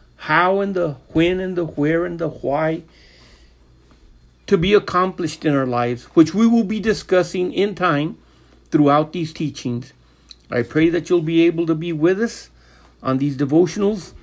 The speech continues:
in the morning or whenever you had the opportunity to listen to them. But until then, may the grace of God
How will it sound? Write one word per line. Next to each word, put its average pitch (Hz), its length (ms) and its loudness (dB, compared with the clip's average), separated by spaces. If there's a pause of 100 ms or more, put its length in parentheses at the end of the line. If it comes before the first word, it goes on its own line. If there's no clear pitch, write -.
(240)
in 170 160 4
the 220 80 2
morning 196 520 2 (100)
or 151 200 0
whenever 151 380 0
you 139 120 -2
had 143 240 -4
the 143 80 0
opportunity 156 560 -2
to 170 80 0
listen 135 380 0
to - 120 -16
them. 120 280 -6 (720)
But 156 220 6
until 160 440 2
then, 139 500 -2 (400)
may 139 160 2
the 135 120 -2
grace 156 460 0
of 175 220 -6
God 120 420 -4